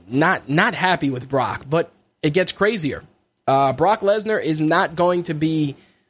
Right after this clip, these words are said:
uh, receiving any punishment from W W E for his failed drug tests. A spokesman, a spokesman for W W E told T M Z Sports that only full-time members of the active roster are covered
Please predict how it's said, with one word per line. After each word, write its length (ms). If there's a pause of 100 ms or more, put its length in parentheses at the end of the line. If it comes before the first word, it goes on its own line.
uh, 320
receiving 560
any 200
punishment 520
from 160
W 240
W 300
E 400
for 360
his 240
failed 400
drug 300
tests. 480 (360)
A 180
spokesman, 440 (300)
a 100
spokesman 460
for 120
W 280
W 240
E 80
told 240
T 160
M 120
Z 120
Sports 580 (320)
that 400 (760)
only 400
full-time 920
members 800 (340)
of 200
the 160
active 460
roster 480
are 200
covered 480